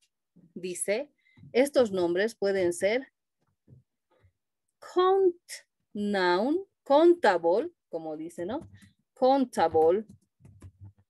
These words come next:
noun y non, o como dice, uncountable noun. Countable noun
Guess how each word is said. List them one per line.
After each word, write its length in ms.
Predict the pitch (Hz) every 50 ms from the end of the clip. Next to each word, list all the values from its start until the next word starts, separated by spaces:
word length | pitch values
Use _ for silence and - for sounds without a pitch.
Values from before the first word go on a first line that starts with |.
| _ _ _ _
noun 440 | - 202 190 185 190 214 277 339 381 381 _ _ _ _ _ _ _ _ _ - - _
y 340 | 254 277 294 330 359 349 - _ _ _ _ _ _ _ _ -
non, 400 | 254 262 285 285 294 311 349 381 415 403 - _ _ _ _ _ _ _ _ _ _ _ _ _ _ _ _ _ _ _ _ _ _ _ _ _ _ _ _
o 180 | - 226 220 -
como 260 | 220 208 202 196 185
dice, 440 | 175 180 185 185 - 208 - - - _
uncountable 2000 | 240 247 262 277 302 330 320 - _ _ _ _ - - _ _ - - - 285 285 311 339 349 349 339 - - 240 226 196 180 170 170 160 151 131 123 - - _ _ _ - _ _ - - - _ - - - _
noun. 580 | - 190 185 180 165 156 151 139 131 151 151 _ _ _ _ _ _ _ _ _ _ _ _ _ _ _ _ _ _ _ _ _ _ _
Countable 680 | - 339 349 381 403 359 - 359 302 254 254 240 233 233
noun 440 | 214 196 185 180 185 196 233 294 370